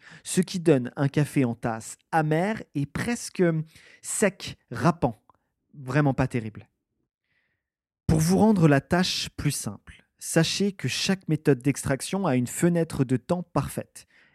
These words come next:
Exemple, comme on l'a dit précédemment, l'expresso, c'est entre vingt et trente secondes. Au-delà ou en dessous, il faudra ajuster la mouture. Mais comment savoir quoi faire ?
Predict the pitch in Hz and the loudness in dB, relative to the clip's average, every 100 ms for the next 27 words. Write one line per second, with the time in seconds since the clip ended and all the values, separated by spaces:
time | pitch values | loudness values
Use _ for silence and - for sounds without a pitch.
0 | _ 165 131 156 220 - - 127 120 120 | _ 4 6 4 2 -2 -2 2 4 2
1 | 151 - 135 - 117 113 147 190 139 - | 0 -4 -4 -2 -2 -2 0 0 -2 -2
2 | - 127 214 233 - 127 143 - 127 110 | -4 -4 -4 -4 -4 -2 -4 -2 -4 0
3 | 117 180 - - _ - 143 - 170 180 | 2 2 0 -18 _ 0 0 2 2 2
4 | - 135 117 110 - - 143 139 143 127 | 2 -2 -2 -8 -6 4 6 8 8 8
5 | 117 120 117 120 - 202 - - - 156 | 6 4 2 2 0 -4 -6 -14 -6 -4
6 | - 151 135 180 - _ - 165 143 156 | 0 2 2 2 -2 _ 4 6 6 4
7 | - 190 185 135 127 120 - 62 - - | 0 2 4 4 2 -2 -6 -12 -14 -20
8 | _ _ _ _ 131 139 156 - 180 160 | _ _ _ _ 2 6 4 6 6 6
9 | 175 - - - 135 117 120 139 - - | 0 -4 -6 2 2 4 2 0 -4 0
10 | 120 - - 107 104 | 0 -2 -12 -12 -18